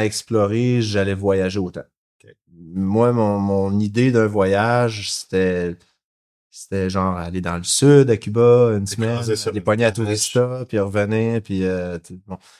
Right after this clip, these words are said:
Speaker 1: Euh, mais j-, j-, j'avais un plus fort attrait pour l'Europe. Dr-, en partant, j-, j'ai toujours été très europhile. Euh, d'ailleurs, mon premier voyage à vie, moi, je suis parti en Europe de l'Est. Je suis pas allé faire Paris ou Londres ou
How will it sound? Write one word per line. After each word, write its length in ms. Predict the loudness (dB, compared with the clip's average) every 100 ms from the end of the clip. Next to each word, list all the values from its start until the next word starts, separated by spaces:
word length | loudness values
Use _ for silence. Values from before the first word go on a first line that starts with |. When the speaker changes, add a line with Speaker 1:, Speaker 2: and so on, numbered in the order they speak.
| _ _ -8
Speaker 1:
Euh, 320 | -4 -2 -4 -6 -14 _ _
mais 240 | 2 6 6
j-, 160 | 4
j-, 140 | 0 0
j'avais 220 | 2 4
un 60 | 2
plus 120 | 2
fort 220 | 2 4
attrait 260 | 2 0 -4
pour 220 | -2 -2
l'Europe. 400 | -2 -2 -4 -6 _ _
Dr-, 320 | -4 -4 -4 -8 -14 _ -6
en 120 | -2
partant, 440 | 0 0 0 0
j-, 200 | -4 -6
j'ai 140 | -6 -8
toujours 300 | -6 -4 -4
été 240 | -4 -6
très 400 | -6 -2 -2 0 0
europhile. 720 | 0 0 -4 0 2 2 -2 -8 _ _ -10
Euh, 420 | -4 -2 -2 -4 -8 _ _
d'ailleurs, 320 | -2 2 2
mon 140 | 2 -2
premier 320 | 0 0 2
voyage 500 | 2 2 4 2 2
à 100 | 0
vie, 220 | 0 -4
moi, 120 | -4 -4
je 40 |
suis 80 | -8
parti 220 | -10 -6
en 60 | -4
Europe 220 | -4 -4
de 80 | -6
l'Est. 280 | -8 -12 -18
Je 60 | -20
suis 80 | -6
pas 80 | -4
allé 100 | -4
faire 260 | -4 -4 -4
Paris 540 | -8 -8 -6 -4 -2
ou 160 | -4 -4
Londres 520 | -4 -4 -4 -10 -10
ou 260 | -14 -18 -20